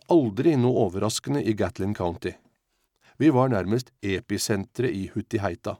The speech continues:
Det var i hvert fall det jeg trodde da jeg lukket min utslitte utgave av Slaktehus fem,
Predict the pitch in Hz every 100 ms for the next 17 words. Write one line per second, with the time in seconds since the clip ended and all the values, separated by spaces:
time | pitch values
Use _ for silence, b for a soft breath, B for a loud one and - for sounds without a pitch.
0 | _ _ _ _ _ _ _ _ _ _
1 | _ _ _ _ _ _ _ _ _ _
2 | _ _ _ 113 113 104 113 95 - 131
3 | 104 95 113 - 123 104 151 110 104 117
4 | 127 - - 104 - 95 - - 95 -
5 | 110 - 87 85 95 101 - 127 - -
6 | 101 117 - 110 139